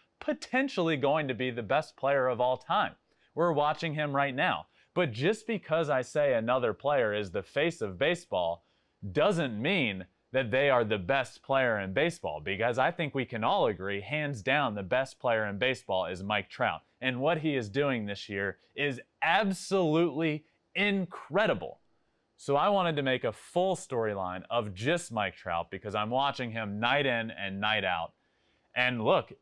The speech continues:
he's going, he's going two for five some nights, and it's bringing his batting <laughs> average down. It's remarkable. Uh, so Mike Trout off to a ridiculous start. And if you remember,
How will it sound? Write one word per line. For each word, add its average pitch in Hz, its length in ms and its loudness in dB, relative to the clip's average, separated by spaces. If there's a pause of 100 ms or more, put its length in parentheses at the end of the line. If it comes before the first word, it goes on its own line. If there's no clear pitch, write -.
(160)
he's 170 300 -2
going, 170 400 0
he's 170 240 -2
going 175 400 0
two 202 240 -2
for 160 180 -2
five 185 420 0
some 123 280 -4
nights, 123 260 0
and 131 100 -4
it's 113 120 -6
bringing 156 380 0
his 110 160 -2
batting 143 420 2
<laughs> 113 120 0
average 104 360 -8
down. 90 400 -4 (340)
It's - 280 -2
remarkable. 139 800 -2 (460)
Uh, 120 300 2
so 139 220 2
Mike 156 260 2
Trout 120 380 2
off 127 280 2
to 127 160 2
a 117 60 2
ridiculous 107 680 -2
start. 98 280 0
And 107 140 -2
if 127 160 -2
you 135 80 -2
remember, 117 600 0